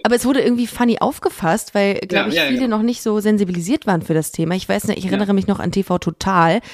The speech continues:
Speaker 1: als immer
Speaker 2: Okay.
Speaker 1: diese ganzen schwulen Gags gemacht wurden oder irgendwie Blackfacing-Gags.
Speaker 2: Ja. Ja.
Speaker 1: Und in der heutigen
Speaker 2: Mhm.
Speaker 1: Zeit, also da ist man so
Speaker 2: Ja, voll.
Speaker 1: sensibilisiert für das Thema, dass man sagt, „Oh, bitte hör auf, das ist einfach
Speaker 2: Das geht
Speaker 1: super
Speaker 2: einfach nicht klar. Ja.
Speaker 1: unangenehm.“ Und das
Speaker 2: Ja.
Speaker 1: war, in diesem Moment war dieses Gefühl, hatte ich auch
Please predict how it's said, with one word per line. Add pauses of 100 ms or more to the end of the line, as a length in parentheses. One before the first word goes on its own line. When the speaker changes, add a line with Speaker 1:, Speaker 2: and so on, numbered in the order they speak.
(120)
Speaker 1:
als
immer
Speaker 2:
Okay.
Speaker 1:
diese
ganzen
schwulen
Gags
gemacht
wurden
oder
irgendwie
Blackfacing-Gags.
Speaker 2:
Ja.
Ja. (320)
Speaker 1:
Und
in
der
heutigen
Speaker 2:
Mhm.
Speaker 1:
Zeit, (440)
also (100)
da (120)
ist
man
so
Speaker 2:
Ja,
voll.
Speaker 1:
sensibilisiert
für
das
Thema,
dass
man
sagt, (100)
„Oh,
bitte
hör (100)
auf,
das
ist
einfach
Speaker 2:
Das
geht
Speaker 1:
super
Speaker 2:
einfach
nicht
klar. (120)
Ja.
Speaker 1:
unangenehm.“ (300)
Und
das
Speaker 2:
Ja.
Speaker 1:
war,
in
diesem
Moment
war
dieses
Gefühl,
hatte
ich
auch